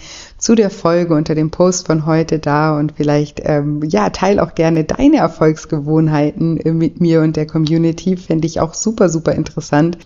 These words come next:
da von dir zu hören. Und dann nochmal der kleine Reminder, dass ich am siebenundzwanzigsten dritten um zehn Uhr einen kostenfreien Workshop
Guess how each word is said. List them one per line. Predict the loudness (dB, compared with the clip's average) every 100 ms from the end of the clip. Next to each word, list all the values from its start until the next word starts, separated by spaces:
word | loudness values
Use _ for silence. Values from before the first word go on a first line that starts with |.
| -4
da | -2 0 -2 -2
von | 0 2
dir | 4 2
zu | 0 -2 2
hören. | 2 2 2 4 4 2 -6 -20 -20 _ 0
Und | 2 2 0
dann | -2
nochmal | -2 2 2 2
der | 0
kleine | -2 -2 0 2
Reminder, | 2 0 0 2 2 0 -2
dass | -2 -2 -2 -8 -8
ich | -2 -2 -2 -8 -4
am | 0 0
siebenundzwanzigsten | 0 0 0 0 -2 -2 -6 -4 -2 -2 -4
dritten | -4 -4 -2 0 0 0 -4
um | -2 0 -2
zehn | -2 2 2 2
Uhr | 0 0
einen | -2 -2
kostenfreien | -2 -6 -8 -4 -2 0 0
Workshop | -2 -2 -4 -2 -4